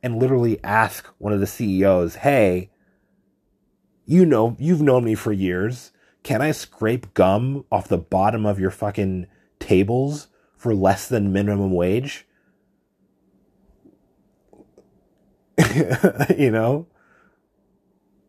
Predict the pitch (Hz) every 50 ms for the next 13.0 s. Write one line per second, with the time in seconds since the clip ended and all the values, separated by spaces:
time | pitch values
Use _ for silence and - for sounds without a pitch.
0 | _ _ _ _ _ _ _ _ _ _ _ _ _ _ _ _ _ _ _ _
1 | _ _ _ _ _ _ _ _ - 135 127 113 101 110 110 101 104 110 110 104
2 | 101 95 101 113 113 - - 127 123 - - 104 90 - 92 101 104 - - 98
3 | 87 87 98 104 101 - - - 95 98 95 - 95 87 - - - 101 98 104
4 | 110 117 117 117 98 92 98 92 92 95 90 87 90 92 90 90 90 90 87 -
5 | - 92 90 87 87 85 85 82 87 _ _ _ _ _ _ _ _ _ _ _
6 | _ _ _ _ _ _ - - 98 92 90 85 82 80 - - _ _ _ _
7 | _ _ _ _ _ _ _ - - - - - - - 104 104 110 107 - -
8 | 113 98 95 98 104 110 110 110 101 - 95 95 92 95 87 85 - - - 98
9 | 92 95 - 120 117 117 120 120 - - _ _ _ _ _ _ _ _ _ -
10 | 107 101 95 95 - - - _ _ _ _ _ _ _ _ _ _ _ _ _
11 | _ _ _ _ _ _ _ _ _ _ _ _ _ _ _ _ _ _ _ _
12 | _ _ _ _ _ _ _ _ _ _ _ _ - 160 190 185 202 190 165 147